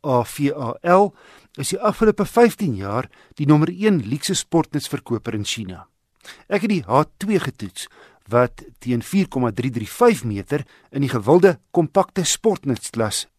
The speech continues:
meeding, waar die Ford EcoSport in terme van verkope koning kraai.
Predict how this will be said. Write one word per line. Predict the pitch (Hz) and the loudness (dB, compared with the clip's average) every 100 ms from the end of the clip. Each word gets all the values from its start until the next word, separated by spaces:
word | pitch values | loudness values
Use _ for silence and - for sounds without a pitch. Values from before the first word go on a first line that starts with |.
| _ | _
meeding, | 117 131 120 117 104 _ _ | 0 2 2 -2 -6 _ _
waar | 85 98 98 | -12 -8 -8
die | 104 | -4
Ford | 175 170 - | 2 2 2
EcoSport | 214 190 131 - 117 107 101 _ _ _ | -4 0 0 -2 -4 -6 -8 _ _ _
in | 110 | -8
terme | 123 151 143 | -2 0 0
van | 143 | -2
verkope | - - 202 190 - - | -6 -6 2 2 2 -4
koning | 131 113 98 | 0 0 -2
kraai. | - 85 - | -8 -12 -14